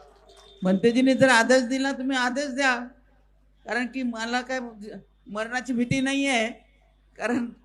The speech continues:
ज्या, ज्या वेळेस दादासाहेबांच्या गळ्यात हार टाकला त्यावेळेस शिर कापून हातात घेतलेलं होतं, तशा व्यक्तीला तिने संसार कसा केला असेल ते तुम्ही विचार करा,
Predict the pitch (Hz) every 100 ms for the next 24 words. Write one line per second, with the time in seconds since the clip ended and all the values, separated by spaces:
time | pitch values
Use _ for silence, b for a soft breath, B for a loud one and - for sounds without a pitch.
0 | _ _ _ _ _ _ _ _ _ _
1 | 196 226 233 233 226 240 262 269 262 226
2 | 214 240 262 262 247 254 294 254 247 254
3 | 269 - - _ 170 185 240 247 262 254
4 | 254 214 226 - _ _ _ _ - 220
5 | 240 247 254 262 262 - 233 254 240 214
6 | _ _ _ _ _ _ _ 202 202 240
7 | 214 196 220 196 202 208 226 220 220 214
8 | 214 202 202 240 233 233 247 254 208 -
9 | - _ _ _ 208 220 - 214 220 262
10 | 262 240 240 247 240 233 226 220 226 240
11 | 233 220 214 220 202 208 220 233 240